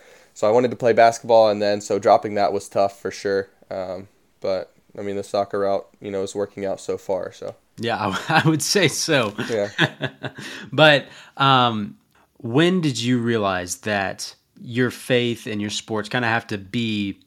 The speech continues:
Speaker 2: simultaneous? You have to, you know, include God, especially in sports. When did that kinda click for you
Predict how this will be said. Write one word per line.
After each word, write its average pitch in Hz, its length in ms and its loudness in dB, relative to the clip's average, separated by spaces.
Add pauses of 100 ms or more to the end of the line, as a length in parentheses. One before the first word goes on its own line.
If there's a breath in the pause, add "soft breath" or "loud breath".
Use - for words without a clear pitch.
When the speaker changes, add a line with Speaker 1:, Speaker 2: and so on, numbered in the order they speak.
Speaker 2:
simultaneous? 104 840 -4
You 113 100 -2
have 107 120 -4
to, 101 300 -6
you 110 120 -8
know, 98 100 -4
include 113 420 0
God, 101 240 2
especially 113 400 -2
in 98 100 -4
sports. 107 520 -4 (300 loud breath)
When 147 180 0
did 156 100 -2
that 127 180 0
kinda 123 260 -2
click 113 340 -8
for - 180 -8
you 92 640 -6